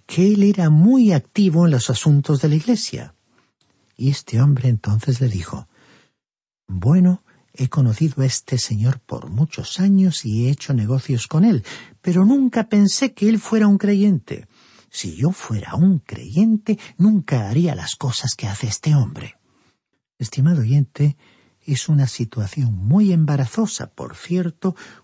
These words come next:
cuando un no creyente viene y le dice a un creyente: "¿Por qué estás haciendo esto?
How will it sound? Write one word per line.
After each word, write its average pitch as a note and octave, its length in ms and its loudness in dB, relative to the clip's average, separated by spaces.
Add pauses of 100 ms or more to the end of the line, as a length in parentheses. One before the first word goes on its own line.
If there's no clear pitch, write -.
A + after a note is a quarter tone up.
(120)
cuando C#3+ 400 2
un G#3 220 4
no F#3 180 2
creyente D#3 720 0
viene G#3+ 580 0 (140)
y F3 120 0
le D3 140 2
dice F3+ 340 0
a F3 40 2
un F#3+ 160 4
creyente: C#3+ 840 -2 (480)
"¿Por - 260 -14
qué - 100 -4
estás - 380 -4
haciendo A2+ 420 -2
esto? - 400 0